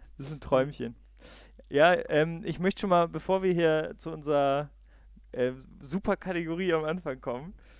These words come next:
ähm, möchte ich einmal noch mal einen kleinen Disclaimer in die Folge geben und auch vielleicht sogar die erste Story des Tages erzählen. Ich wurde heute erst geimpft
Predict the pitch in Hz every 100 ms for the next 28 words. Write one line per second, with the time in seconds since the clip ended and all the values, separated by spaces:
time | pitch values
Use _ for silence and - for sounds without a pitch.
0 | - - - 147 151 151 147 175 - -
1 | - 156 175 151 160 156 143 - 139 143
2 | - - 135 131 120 127 - 131 135 127
3 | 131 135 175 - 170 180 - 143 - 151
4 | - 139 135 139 139 - 147 143 147 135
5 | 127 - 131 135 131 - - 120 127 151
6 | - - - - 147 - 185 165 170 165
7 | 165 156 - 156 185 - 165 117 131 190
8 | - -